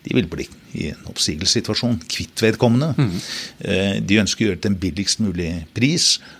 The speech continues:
Speaker 1: til minst mulige, eh, prosesser, eh, og at dette skal skje raskt. Eh, motparten, altså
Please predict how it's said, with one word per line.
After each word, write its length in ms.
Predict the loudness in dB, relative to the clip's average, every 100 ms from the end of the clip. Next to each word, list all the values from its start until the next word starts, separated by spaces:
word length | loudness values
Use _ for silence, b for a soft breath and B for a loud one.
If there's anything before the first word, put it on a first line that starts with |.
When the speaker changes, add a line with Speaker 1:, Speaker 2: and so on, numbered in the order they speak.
| B
Speaker 1:
til 140 | 0 4
minst 380 | 4 2 0 0
mulige, 640 | 0 2 2 2 0 -4 -8 -6
eh, 840 | -4 -2 -4 -4 -4 -4 -4 -6
prosesser, 640 | -2 0 2 4 4 2 -2 -8 -18 B B B
eh, 260 | 0 2 2
og 140 | 0
at 80 | 0
dette 160 | 0 0
skal 160 | 0
skje 340 | 0 0 -2 -4 -8 -4 -2
raskt. 460 | 0 -2 -4 -8 -8 B B B B B
Eh, 440 | 0 2 4 4 2 -2 -16 -2
motparten, 680 | 2 2 2 -2 0 0 0 -2 -14 -12 -6
altså 360 | -4 -4 -4